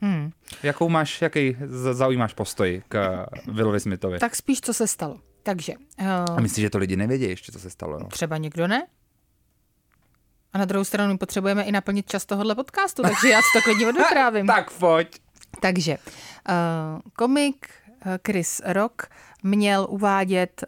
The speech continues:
Speaker 1: a uváděl samozřejmě také nejlepší dokument, eh, tohoto, nebo toho uplynulého roku, což byl jaký dokument, Šimone, to víš?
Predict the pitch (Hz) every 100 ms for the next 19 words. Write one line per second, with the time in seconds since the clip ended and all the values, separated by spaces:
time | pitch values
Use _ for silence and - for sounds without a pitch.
0 | _ 190 185 170 175 190 196 202 - 202
1 | 202 214 202 202 208 208 185 - 165 165
2 | 160 165 - 151 156 - 220 214 208 208
3 | 226 233 - - 180 170 160 156 - _
4 | - 175 175 170 - 156 139 - _ _
5 | - 156 147 151 - - 240 226 190 170
6 | 165 151 - - 170 226 - - 202 190
7 | 185 147 143 - 160 143 160 151 156 -
8 | 156 151 147 151 220 -